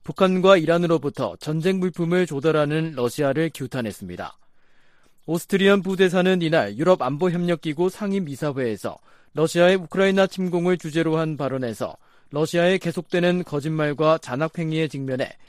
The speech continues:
미국은 우크라이나의 인도적 군사적 지원을 책임감 있게 제공하기 위해 동맹 파트너들과 계속 협력해왔다고 밝혔습니다. 그러면서 반면 러시아는 무책임하게 유엔 제재를 받는 국가들,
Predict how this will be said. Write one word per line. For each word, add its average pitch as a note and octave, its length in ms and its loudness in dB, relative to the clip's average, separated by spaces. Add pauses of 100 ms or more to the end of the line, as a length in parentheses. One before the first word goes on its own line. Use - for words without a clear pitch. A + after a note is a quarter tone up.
(340)
미국은 F3 520 0
우크라이나의 F3 640 2
인도적 F#3 460 -2
군사적 E3 500 0
지원을 D3 480 -2
책임감 F3+ 560 -2
있게 E3+ 360 0
제공하기 C#3+ 600 -6
위해 A#2 240 -8 (440)
동맹 F3 340 -2
파트너들과 E3 800 0
계속 D#3+ 420 -8
협력해왔다고 E3 800 -4
밝혔습니다. G2 640 -12 (1300)
그러면서 F#3 580 4
반면 F3+ 460 0
러시아는 D#3+ 580 0
무책임하게 D#3 800 0
유엔 F#3 300 2
제재를 F3 400 0
받는 D#3+ 320 -2
국가들, C3 480 -4